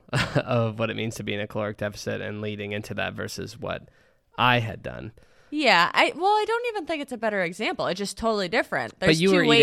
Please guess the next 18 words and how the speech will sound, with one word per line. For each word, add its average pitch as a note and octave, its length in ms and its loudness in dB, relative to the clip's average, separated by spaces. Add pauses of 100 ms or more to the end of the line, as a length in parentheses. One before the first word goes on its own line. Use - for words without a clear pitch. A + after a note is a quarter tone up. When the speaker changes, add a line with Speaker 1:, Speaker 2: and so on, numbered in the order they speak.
Speaker 1:
eating B2 60 0
Speaker 2:
to A2+ 40 -6
Speaker 1:
higher A#2+ 280 6
Speaker 2:
do D3 40 2
it. G#2 40 2
Speaker 1:
quality G#2 340 4
foods. - 640 -10
Speaker 2:
Oh, F3 320 6
yes. D3+ 480 0
For, A#3+ 180 4
like, G#3 240 6 (580)
general A3 500 6
health, G3 500 4
yes. - 560 -4
Speaker 1:
Yes. G#2 240 -2
Speaker 2:
Mine's E3+ 340 -4
definitely. D3 800 -4 (460)
And G#3+ 680 0